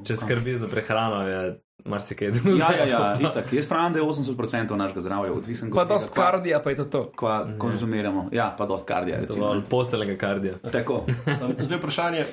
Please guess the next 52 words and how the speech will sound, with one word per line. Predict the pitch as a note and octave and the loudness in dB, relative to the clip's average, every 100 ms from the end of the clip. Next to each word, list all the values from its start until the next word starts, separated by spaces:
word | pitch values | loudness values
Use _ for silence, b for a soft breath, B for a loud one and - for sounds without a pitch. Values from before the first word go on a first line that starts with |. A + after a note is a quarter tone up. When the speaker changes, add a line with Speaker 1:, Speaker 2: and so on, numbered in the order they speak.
| - - | -10 -6
Speaker 4:
prej | C#3 D3+ | -2 -2
si | D3 | 0
omenil, | C#3 C3 C#3 C3+ C3 | 0 0 2 2 2
eh, | A#2+ A#2 A2+ A#2 - _ _ _ C3+ | 2 2 0 -6 -14 _ _ _ -8
te | - B2+ B2+ | -4 -4 -6
komade, | - B2 B2 G#2+ | -4 0 2 0
ne, | G#2+ | -2
pač | A2 A2+ - | -2 -4 -4
nekdo | A2+ A2 B2+ | -4 -2 -2
je | |
prišel | A#2+ A#2+ | -2 -6
s-, | - | -8
k | - | -8
tebi | - A#2 A#2 A2+ | -2 -2 -2 -6
z | |
besedilom, | G#2 A#2 A2 B2 C3+ | -4 -4 0 0 0
pa | A#2+ | -2
si | - | -4
videl | A2 A2 | -4 -2
melodijo. | G#2+ G#2+ G2+ G#2 G2+ | -2 -2 -2 -4 -6
Kakšen | - A2 A#2 | -4 -4 -4
je | |
pa | A#2+ | -4
tvoj | C3+ B2 | -4 -4
proces? | A2 - G#2+ - | -4 -2 -2 -2
Kaj | - G#2 | -4 -4
si | - A2+ | -4 -4
ponavadi | A#2 A#2 | -2 0
prvo | - C3 | 0 -2
besedilo | B2 - - A2+ G2+ D#3 F3+ D#3+ | -2 -6 -8 -4 0 0 0 0
delal | D#3+ D#3+ D3+ | 0 0 -2
ali | - A2+ G#2 G2 | -2 -2 -4 -4
melodije | G2+ G#2 G#2 G2 C#3+ C#3 B2 | -4 -2 -4 0 0 2 0
ali | A2+ G#2+ _ | -2 -6 _
kako | - G#2+ - | -12 -6 0
je | C#3 | 0
Speaker 2:
Aha, | - D3 | 2 0
Speaker 4:
ta | C#3 | 2
Speaker 2:
dobro, | - F3 | 2 2
da | D3+ | 0
si | D3 | 0
nas | C#3 B2 | 0 2
vrnil | D3 C#3+ C#3+ B2+ | 2 4 2 2
v | B2 | 0
prvotno | B2 A2+ A#2+ A#2+ | 0 2 2 0
temo, | A#2+ A#2+ C3+ | 0 2 2
ker | - A#2+ | 2 0
v | |
bistvu | B2 B2+ | 0 -2
smo | A#2+ B2+ | 0 0
ful | A#2+ - F#3+ E3+ | 0 0 4 4
za-, | B2 B2+ | 4 2